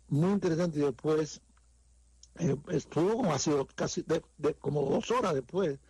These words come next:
a, conversando con los estudiantes. Muy importante. Y después la, la maestra, eh, la maestra le, le dio el teléfono a cada uno de los estudiantes para que ellos dijeran qué sentían después de haber visto la película.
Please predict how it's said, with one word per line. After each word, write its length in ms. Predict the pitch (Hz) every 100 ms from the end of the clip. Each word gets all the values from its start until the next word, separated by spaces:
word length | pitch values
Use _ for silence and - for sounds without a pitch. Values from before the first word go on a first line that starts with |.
| - _ -
a, 80 | 135
conversando 600 | 147 143 196 165 170 170
con 180 | 156 147
los 140 | 139
estudiantes. 480 | 117 139 131 120 - _ _ _
Muy 280 | 139 165 220
importante. 460 | 214 170 143 147 131
Y 40 |
después 280 | 131 - 170
la, 160 | 170 -
la 160 | 139 135
maestra, 580 | 135 175 202 131 135 - _ _ _ _ 202 -
eh, 240 | 123 127 135
la 160 | 123
maestra 560 | 123 143 151 156 147 -
le, 200 | 131 127 - -
le 140 | 131 120
dio 120 | 147
el 100 | 151
teléfono 440 | 147 147 156 143 -
a 120 | 117
cada 320 | 165 190 175
uno 180 | 190 185
de 80 | 160
los 200 | 139 - 160 147
estudiantes 480 | - 147 175 160
para 180 | 123 135
que 120 | -
ellos 120 | 156 160
dijeran 320 | 156 170 147 _ _ _ _ _
qué 240 | - 175 170
sentían 640 | - 143 120 160 151 139 -
después 280 | 107 135
de 80 | 127
haber 120 | 135
visto 180 | 131 -
la 80 | 131
película. 360 | 127 117 -